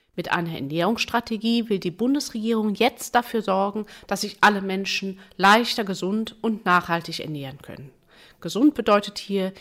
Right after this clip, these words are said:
weniger Zucker, Fette und Salz in Lebensmitteln, weniger Fleisch, dafür mehr Gemüse, Vollkornprodukte und Hülsenfrüchte, mehr regionale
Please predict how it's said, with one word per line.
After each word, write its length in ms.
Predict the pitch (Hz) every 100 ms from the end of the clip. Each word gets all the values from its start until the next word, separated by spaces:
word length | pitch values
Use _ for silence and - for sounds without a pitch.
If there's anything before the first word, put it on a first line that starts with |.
| - _
weniger 400 | 185 170 151 -
Zucker, 340 | - 285 262
Fette 380 | - 202 190 -
und 160 | - 160
Salz 320 | 220 233 233
in 140 | 202
Lebensmitteln, 680 | 185 175 - 185 175 170 160 - -
weniger 300 | 180 180 165
Fleisch, 680 | - - 214 240 254 - - - -
dafür 260 | 175 180 175
mehr 160 | 190
Gemüse, 640 | 170 170 220 285 277 277 262
Vollkornprodukte 840 | - 214 226 214 196 175 185 -
und 180 | 139 -
Hülsenfrüchte, 800 | 233 226 214 - 190 - - 185 - - -
mehr 240 | - 160 156
regionale 680 | 262 254 214 196 190 202